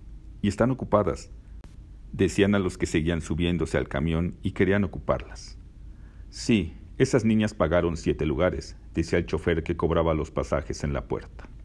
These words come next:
Erika miró al joven conductor con aire desafiante. Le fastidiaba que le dijeran niña, simplemente, se decía, porque ya no lo era, ya tenía trece años, ya estaba en segundo de secundaria,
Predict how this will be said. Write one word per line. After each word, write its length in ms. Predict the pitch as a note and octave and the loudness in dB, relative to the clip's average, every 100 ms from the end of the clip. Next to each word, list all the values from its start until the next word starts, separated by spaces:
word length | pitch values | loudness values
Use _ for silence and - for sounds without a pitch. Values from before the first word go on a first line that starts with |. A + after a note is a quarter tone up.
| - - - - - - - - - - - - | -18 -18 -18 -18 -16 -16 -16 -16 -16 -16 -16 0
Erika 340 | G2 G#2 G2+ G2 | 4 4 6 4
miró 340 | E2+ E2 F2 | 6 6 6
al 120 | F2+ | 4
joven 320 | - - F#2 | 4 2 4
conductor 560 | E2+ E2 D#2+ D#2 F#2 F2 | 2 2 2 2 2 4
con 180 | - F2+ | 4 4
aire 240 | F2+ E2 | 4 4
desafiante. 720 | D2+ - - F2 E2 - - - - - - - - - | 2 0 0 0 -2 -6 -14 -16 -16 -18 -18 -16 -14 0
Le 80 | G#2 | 2
fastidiaba 640 | A2 G#2 G#2 G#2 G#2 A2 | 4 2 4 6 6 4
que 100 | G#2 | 4
le 100 | E2 | 2
dijeran 420 | D#2 - E2 D2+ | 2 2 2 2
niña, 380 | C#2 C#2 C2 - | 0 -2 -4 -12
simplemente, 880 | - - E2+ D#2 C2+ D#2+ C#2+ - - - - | -10 -2 0 0 0 0 -2 -8 -16 -16 -6
se 160 | - | -2
decía, 420 | C#2+ - - C2 - - - - - | -2 -2 -2 -2 -4 -14 -18 -8 2
porque 260 | G2+ - | 4 6
ya 100 | G2 | 4
no 80 | A2 | 4
lo 160 | E2 D2 | 4 2
era, 200 | B1 - - - - - | 0 -8 -14 -16 -10 0
ya 160 | F#2+ | 0
tenía 440 | - E2 E2 C#2+ - | 2 2 2 0 0
trece 320 | D#2+ D2 D#2 | 0 0 0
años, 400 | F#2 E2+ - - - - - - | 0 -2 -10 -16 -16 -16 -16 -2
ya 100 | A2 | 4
estaba 340 | A2 - A2 G#2+ | 4 6 4 4
en 80 | |
segundo 480 | G#2+ E2+ E2 F#2 E2 | 2 0 2 2 2
de 80 | D#2 | 0
secundaria, 640 | - - C#2+ D2+ D2 C#2 | -2 -4 -2 0 0 -4